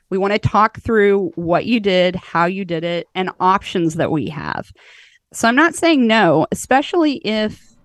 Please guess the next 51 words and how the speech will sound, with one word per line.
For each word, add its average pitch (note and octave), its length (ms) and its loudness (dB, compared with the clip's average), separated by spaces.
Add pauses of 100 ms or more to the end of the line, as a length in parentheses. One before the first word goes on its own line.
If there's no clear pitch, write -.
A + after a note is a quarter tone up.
(300)
you F#3+ 200 -6
need C4 200 -2
to B3+ 60 -6
keep B3+ 200 -6
occupied. E3 760 -4
I F#3+ 60 0
mean, G#3+ 140 0
the A3 120 -2 (100)
biggest C#4+ 420 -2
thing B3+ 240 -2
that A#3 140 -2
we, A3 460 -2 (100)
um, F3+ 680 -4 (180)
as G3+ 160 -2
humans G#3+ 400 -4
need G#3 280 -2
is F3+ 280 0
stimulation. G3 720 -2
We E3+ 100 -2
need G3 140 -6
to G3+ 80 -10
keep G#3+ 180 -8
moving. F3 520 -2
The E3+ 60 -8
more F#3+ 200 -4
we G#3 100 0
move, A3 560 -2
the E3 100 -4
healthier G#3 360 0
our G3+ 140 4
bodies F#3+ 360 0
are, F#3+ 160 -6
the E3+ 80 -10
healthy, F3+ 300 -6
and F#3+ 120 -2
our F3+ 120 -2
brains F3 480 0
and E3+ 100 -4
all E3 140 -2
that D#3+ 180 -2
jazz. G2 400 -8 (400)
So, - 380 -6
no, G3 480 2
I'm A#3 240 -2
not A3+ 260 -2
saying G#3 340 -4
that F#3+ 60 -4
you G3 140 -6
can G#3+ 100 -4
avoid G3 360 0
working E3 640 -2